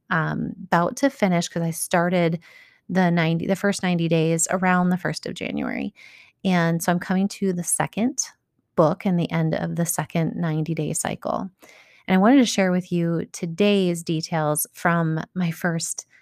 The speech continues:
ninety days. And I have to tell you that there's a reason that God gave me the word become,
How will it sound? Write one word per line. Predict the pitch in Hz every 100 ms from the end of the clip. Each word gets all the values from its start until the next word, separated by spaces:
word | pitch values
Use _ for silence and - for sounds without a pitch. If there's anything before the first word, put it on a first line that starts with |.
| _
ninety | 190 180 170 165
days. | 165 156 - -
And | 180
I |
have | 170 185
to | 185
tell | 214 - 262
you | 220 160 151
that | 170 160 156 -
there's | 180 175
a | 175 165 185
reason | 220 262 202 180 160 160
that | 151
God | 170 165
gave | - 170
me | 160
the | 156
word | 156 151 156
become, | 151 - - -